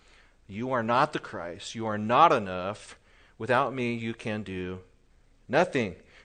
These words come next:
<clears throat> We see this even on the page of Scripture. There's just story after story of people who had a certain idea of what they should do, and then they found out that it was just wrong. I'll just share one story with you. In Jeremiah forty, you know, and the Babylonians come in, and pro-, and finally you have,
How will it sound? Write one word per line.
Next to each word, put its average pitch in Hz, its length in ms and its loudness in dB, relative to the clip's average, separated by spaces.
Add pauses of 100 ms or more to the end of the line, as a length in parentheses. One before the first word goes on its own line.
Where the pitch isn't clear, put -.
(100)
<clears throat> 175 140 4
We 160 120 6
see 214 180 4
this 175 220 8
even 180 180 6
on 151 100 6
the 131 80 2
page 147 360 0
of 110 80 -4
Scripture. - 420 -4
There's 143 200 0
just - 260 -2 (220)
story 202 560 6
after 156 360 6
story 147 640 2
of 110 180 0
people 123 580 0 (260)
who 135 120 0
had 165 200 8
a 147 60 0
certain 143 300 0
idea 131 360 4
of 117 80 2
what 131 220 2
they 123 80 2
should 104 260 -4
do, 139 260 2
and 113 100 2
then 120 100 -4
they 117 100 0
found 120 300 0
out 117 160 2
that 113 80 -6
it - 40 -12
was 101 120 -10
just 110 180 -6
wrong. 113 360 0
I'll 113 80 -2
just 139 160 -6
share 135 180 4
one 131 360 2
story 107 320 -2
with 101 140 -6
you. 117 80 -6
In 104 100 -6
Jeremiah 127 640 0 (420)
forty, 147 460 4
you 123 160 0
know, 127 80 0
and 127 100 0
the 120 60 -2
Babylonians 131 640 2
come 120 240 -2
in, 127 340 2
and 110 180 -4
pro-, 127 260 0
and 113 200 -6
finally 127 580 0
you 117 120 -2
have, 117 200 0